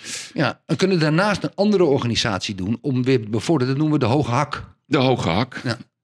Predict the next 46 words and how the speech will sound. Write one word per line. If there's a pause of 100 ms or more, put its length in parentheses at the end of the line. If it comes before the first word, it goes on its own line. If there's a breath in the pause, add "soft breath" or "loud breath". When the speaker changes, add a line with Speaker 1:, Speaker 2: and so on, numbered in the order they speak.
Speaker 2:
Nou,
in
het
Speaker 1:
Hoge
Speaker 2:
kader
van
de
Hoge
Hak,
Erik,
Speaker 1:
Ja.
Speaker 2:
er
was,
eh, (200)
Bart
Schepens.
Speaker 1:
Ai,
ai,
ai.
Speaker 2:
Dat
kwam
binnen
bij
ons.
Ja,
dat
vonden
Speaker 1:
Kapitein
Speaker 2:
wij
Speaker 1:
Bart
Schepens?
Speaker 2:
Kapitein
Bart
Speaker 1:
Kapitein
Speaker 2:
Schepens.
Speaker 1:
Bart
Schepens,
hartstikke
idee.
Speaker 2:
Die
had
meegedaan
met
de
actie,
eh,